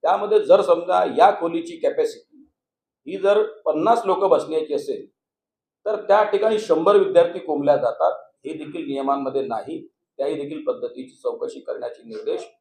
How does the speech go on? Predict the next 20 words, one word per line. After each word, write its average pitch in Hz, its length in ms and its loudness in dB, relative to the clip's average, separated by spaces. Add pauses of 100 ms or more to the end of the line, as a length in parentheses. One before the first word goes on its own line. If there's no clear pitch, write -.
(260)
मी 131 80 -12
दिलेले 127 320 -2
आहेत. 135 240 2 (460)
आत्ता 156 320 0
या 226 120 6
घडीला 151 560 4 (260)
मी 180 180 -2
टार्टीच्या 147 640 4
सहसंचालक 156 800 2
असलेल्या 147 400 2
श्रीमती 131 500 -10
चंचल 127 380 -8
पाटील 117 400 -10 (600)
यांनाच 165 420 2 (540)
चौकशी 151 440 0
अधिकारी 147 400 0
नेमून 135 400 -2 (440)
त्यांना - 720 2
बाह्य 143 380 4
स्त्रोताद्वारे 131 920 0